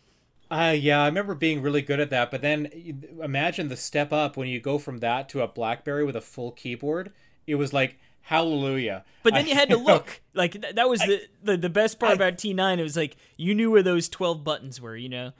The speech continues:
Speaker 1: Casey,
Speaker 2: it's
Speaker 1: that's the thing. I don't, I don't look anymore. Like, I,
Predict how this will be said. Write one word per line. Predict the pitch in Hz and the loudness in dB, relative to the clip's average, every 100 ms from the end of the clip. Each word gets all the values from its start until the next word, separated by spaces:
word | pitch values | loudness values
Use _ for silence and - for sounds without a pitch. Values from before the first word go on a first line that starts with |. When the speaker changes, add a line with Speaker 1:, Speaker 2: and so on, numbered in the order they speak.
| _ | _
Speaker 1:
Casey, | 220 220 | 2 4
Speaker 2:
it's | 170 | 4
Speaker 1:
that's | 202 | 2
the | 202 | 2
thing. | 208 180 | 0 0
I | 147 170 | 2 2
don't, | 190 185 | 2 2
I | 165 | 0
don't | 190 | 2
look | 151 185 | 2 0
anymore. | 180 151 151 160 107 | 0 0 -2 -2 -2
Like, | 131 | 2
I, | 143 143 | 2 2